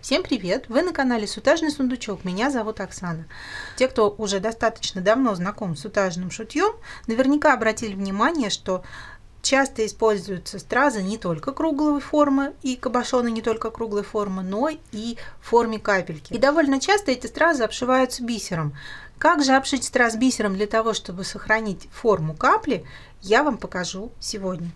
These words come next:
Для того, чтобы обшить страз в форме капли, нам понадобится, конечно, сам страз.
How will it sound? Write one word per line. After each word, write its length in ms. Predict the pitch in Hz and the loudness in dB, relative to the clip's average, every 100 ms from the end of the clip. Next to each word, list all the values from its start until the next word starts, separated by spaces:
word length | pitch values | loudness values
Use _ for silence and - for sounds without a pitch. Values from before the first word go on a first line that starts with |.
| - | -8
Для 120 | 208 | -2
того, 200 | 233 370 | 2 2
чтобы 400 | 427 285 233 226 - - - - | 2 2 2 2 -2 -20 -10 -4
обшить 360 | 233 - - | -2 -2 -6
страз 340 | - 226 196 - | -2 2 2 0
в 60 | |
форме 260 | 196 190 208 | -4 -2 0
капли, 320 | 330 403 254 | 2 2 2
нам 180 | 233 233 | 0 2
понадобится, 560 | 226 196 175 165 - | 0 0 -6 -8 -10
конечно, 400 | - 226 190 - | -4 -2 -2 -6
сам 240 | 196 196 175 | -4 -4 -4
страз. 420 | - 175 226 | -6 -6 -4